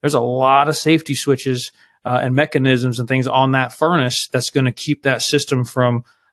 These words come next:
uh, not allow it to work under certain parameters. And so we wanna make sure that that system is sized correctly so that you don't have those issues. But if someone says that, um,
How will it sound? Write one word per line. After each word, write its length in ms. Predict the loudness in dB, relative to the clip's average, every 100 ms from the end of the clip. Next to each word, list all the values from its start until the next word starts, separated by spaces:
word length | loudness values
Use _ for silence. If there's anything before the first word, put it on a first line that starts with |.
| -4
uh, 260 | 0 0
not 200 | 2 2
allow 380 | 2 2 2 2
it 100 | 0
to 100 | -2
work 320 | 2 4 4 2
under 180 | -4 -4
certain 480 | -2 -2 -2 -6 -8
parameters. 480 | -4 -2 0 -2 -4
And 100 | -6
so 120 | -2
we 80 | 0
wanna 300 | 4 2 4
make 160 | 2 0
sure 200 | -2 -2
that 100 | -2
that 120 | -4
system 400 | -4 -4 -6 0
is 340 | 4 4 0 -8 _ _
sized 400 | -6 -2 0 -2
correctly 400 | -2 -2 0 -2
so 100 | 0
that 100 | -2
you 80 | -2
don't 180 | -2 -2
have 120 | 0
those 220 | -2 0
issues. 420 | 0 0 -8 -14 -18 _ _ _
But 80 | -2
if 60 |
someone 260 | 0 0 0
says 300 | 2 2 2
that, 300 | 2 0 0
um, 380 | 0 2 -2